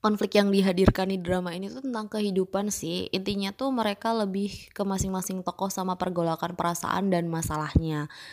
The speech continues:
yang berpengaruh ke konflik antar tokoh, kayak alasan Yeon Soo memutuskan buat berpisah dengan Ung,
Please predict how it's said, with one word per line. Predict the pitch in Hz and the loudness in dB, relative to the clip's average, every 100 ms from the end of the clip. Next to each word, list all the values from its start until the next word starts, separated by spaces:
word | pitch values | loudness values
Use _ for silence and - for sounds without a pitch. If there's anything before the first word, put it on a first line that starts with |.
| - - - | -18 -12 0
yang | 202 226 | 2 6
berpengaruh | 214 190 180 180 196 | 6 6 4 2 0
ke | - 180 | -2 -2
konflik | 175 175 185 - | 0 0 -4 -4
antar | 170 165 165 | -2 -4 -4
tokoh, | 160 - 165 165 | -4 -2 -2 -2
kayak | 160 | -2
alasan | - 160 160 - 165 | 0 0 0 0 0
Yeon | 160 160 160 | 0 -2 -2
Soo | 165 | -4
memutuskan | 160 156 156 185 - 165 160 | -4 -6 -6 -4 -2 -2 -4
buat | 160 156 160 | -4 -4 -6
berpisah | 156 175 160 160 | -8 -8 -6 -6
dengan | 175 220 | -4 -4
Ung, | - 220 214 214 | 0 4 4 2